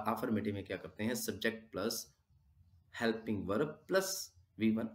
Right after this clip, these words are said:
आईएनजी, और हेल्पिंग वर्ब पास्ट कंटिन्यूअस की कौन सी है? was were है। तो गाइस, सब्जेक्ट आपका दे है तो दे के साथ क्या यूज़ करोगे? Were, और प्ले के साथ क्या यूज़ कर दोगे? आईएनजी। तो क्या फील करोगे आप? Were playing, they were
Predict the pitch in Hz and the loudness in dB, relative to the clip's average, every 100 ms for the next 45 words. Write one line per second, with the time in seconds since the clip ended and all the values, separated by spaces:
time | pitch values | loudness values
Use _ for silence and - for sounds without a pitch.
0 | - 123 98 90 104 92 104 107 110 127 | 0 0 0 -2 -4 -4 0 0 2 2
1 | 110 107 - 101 104 - - - 98 98 | 2 2 0 0 -2 -6 -14 -8 -6 -4
2 | 98 - 98 98 - 110 127 170 - _ | -6 -6 -4 -4 -2 0 0 0 -6 _
3 | _ _ _ 107 113 117 113 101 90 90 | _ _ _ 2 4 4 4 0 -2 -6
4 | 82 95 101 107 - 98 90 117 117 110 | -6 -2 2 2 0 -4 0 2 4 0
5 | - 143 135 165 170 156 151 123 107 107 | 2 -2 6 8 8 6 4 0 0 -2
6 | - 104 - 107 104 - 107 107 107 151 | -2 -4 2 4 2 0 0 4 6 8
7 | 180 - - _ - 98 95 - _ _ | 8 6 -2 _ -6 -4 -4 -10 _ _
8 | _ 92 85 - 87 85 87 - 82 85 | _ -6 -6 -6 -8 -8 -8 -6 -6 -6
9 | 95 87 - 87 120 143 - 95 87 85 | -8 -10 -8 -4 -4 -4 -8 -12 -10 -8
10 | 87 87 107 85 - _ - - 95 98 | -8 0 0 0 -8 _ -8 0 0 0
11 | 95 101 101 123 160 - _ _ 87 92 | 0 0 4 4 4 -4 _ _ -6 -2
12 | 104 165 - 117 82 87 82 95 87 101 | 2 2 0 -4 -4 -6 -2 -2 0 0